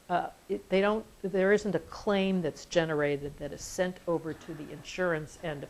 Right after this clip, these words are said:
Kaiser. It's all one big organization, so there's no, there are no claims per se. Lots of, uh, entities are saying, "Well,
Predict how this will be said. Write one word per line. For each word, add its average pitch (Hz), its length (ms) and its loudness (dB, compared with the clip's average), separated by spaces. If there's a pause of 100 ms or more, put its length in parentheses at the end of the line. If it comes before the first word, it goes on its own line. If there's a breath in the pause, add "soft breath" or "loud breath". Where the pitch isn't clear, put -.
(120)
Kaiser. - 420 -10 (500 loud breath)
It's 196 220 -2
all 214 240 10
one 196 240 0
big 175 220 0
organization, 156 920 -2
so - 180 -8
there's 165 240 -10
no, 208 200 -4
there 185 100 -4
are 202 40 -2
no 190 180 -4
claims 190 840 -2
per - 180 -2
se. - 360 -10 (800 loud breath)
Lots 226 380 8
of, 247 220 2
uh, 185 320 6
entities 180 480 2
are 165 100 -2
saying, 165 340 -4
"Well, 156 120 -6